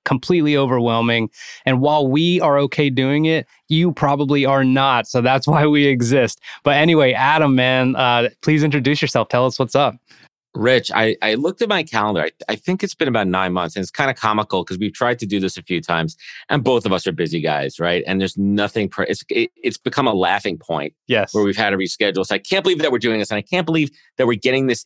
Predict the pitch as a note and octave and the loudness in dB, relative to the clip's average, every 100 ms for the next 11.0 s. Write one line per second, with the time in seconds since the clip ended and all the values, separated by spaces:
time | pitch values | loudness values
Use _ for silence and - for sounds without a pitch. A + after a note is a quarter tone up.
0 | - A#2+ A2 A2 G#2 G#2 G2+ G2 G#2 - | -4 -2 -2 -4 -2 -2 0 0 -2 -2
1 | G2 F#2 E2+ F2+ E2 G2 C#3+ G#3+ A3 F#3 | -4 -4 -4 -4 -2 0 0 0 -2 -4
2 | D#3+ C#3+ C3+ C#3 B2 _ - - D#3 C#3 | -2 -4 0 -2 -2 _ -20 -6 -2 0
3 | A#2+ C3 A#2+ A2 A2+ A2+ - A2 G#2 A#2 | 0 0 -2 -2 -2 -2 -2 -2 -2 -4
4 | A2+ A2+ G2+ F#2 E2+ G2 F#2+ F2+ G2 F#2 | -2 -2 0 -4 -2 0 0 -2 -6 -2
5 | F#2+ F#2+ F2+ - F2 F#2 F#2 F2 E2 _ | -2 0 -4 -4 -6 -2 -2 -2 -6 _
6 | _ _ _ - C3+ C#3+ C3+ C#3+ E3+ B2+ | _ _ _ -2 -2 0 0 0 -2 0
7 | G2 F#2+ F2 F#2+ F#2 F2 E2+ _ F2+ G#2 | 0 -2 -4 -4 -2 -2 -6 _ -12 -10
8 | E2 F2 D#2+ - F2+ F#2 F2+ F2 F2 F2 | -8 -8 -8 -8 -4 -2 -2 -2 -4 -4
9 | F2 D#2+ E2 E2 E2 C#2+ - F2 F2+ - | -10 -8 -8 -6 -8 -10 -10 -8 -8 -6
10 | E2+ D#2+ - _ D2+ - D#2 E2 - A2 | -10 -10 -18 _ -20 -6 -4 -2 -4 -6